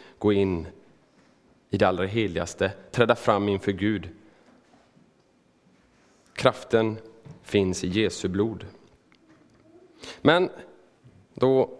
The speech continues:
kan vi ju ställa oss frågan, vad menas då med allt tal i Bibeln om vikten av att tro? "Var och en som tror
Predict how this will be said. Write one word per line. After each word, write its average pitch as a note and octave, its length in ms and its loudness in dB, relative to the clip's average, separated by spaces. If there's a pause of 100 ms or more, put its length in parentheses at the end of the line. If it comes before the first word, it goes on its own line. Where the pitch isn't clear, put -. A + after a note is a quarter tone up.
kan B2+ 140 4
vi A2+ 60 2
ju G#2+ 60 0
ställa A2 240 2
oss G#2 100 -4
frågan, G#2+ 360 2
vad D3+ 120 4
menas C3+ 440 2
då A#2+ 160 2
med A#2 160 4
allt C3 320 -2
tal A2 360 2
i A#2+ 40 0
Bibeln A2 440 2
om G#2 200 0 (480)
vikten A2+ 480 0
av G#2 120 2
att - 260 -6
tro? D3+ 400 0 (1080)
"Var D3+ 380 4
och F3 120 0
en C3+ 260 0
som C3 200 0
tror C3+ 600 0